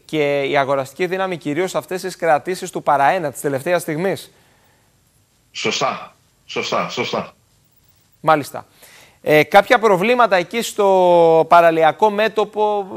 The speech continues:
Speaker 1: την τελευταία διετία εξαιτίας ακραίων καιρικών φαινομένων που βρισκόμαστε; Έχουν λυθεί, που είχαν επηρεάσει
Speaker 2: Τα
Speaker 1: και την
Speaker 2: περισσο-,
Speaker 1: προσβασιμότητα;
Speaker 2: τα περισσότερα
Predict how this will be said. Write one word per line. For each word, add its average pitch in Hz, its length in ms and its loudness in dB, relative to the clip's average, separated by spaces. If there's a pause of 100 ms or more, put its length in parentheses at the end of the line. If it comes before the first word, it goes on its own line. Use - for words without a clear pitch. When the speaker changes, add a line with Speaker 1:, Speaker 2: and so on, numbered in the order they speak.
Speaker 1:
την 180 140 -6
τελευταία 165 460 0
διετία 180 400 -2
εξαιτίας 190 500 -6
ακραίων 196 340 -4
καιρικών 190 420 -4
φαινομένων 190 480 -4
που 208 120 -6
βρισκόμαστε; 170 600 0
Έχουν 202 200 -4
λυθεί, 160 540 -4 (240)
που 160 120 0
είχαν 202 220 4
επηρεάσει 160 640 2
Speaker 2:
Τα 131 80 -6 (380)
Speaker 1:
και 156 60 -4
την 160 80 0
Speaker 2:
περισσο-, 127 180 0
Speaker 1:
προσβασιμότητα; 156 920 0
Speaker 2:
τα - 100 0
περισσότερα 160 540 -2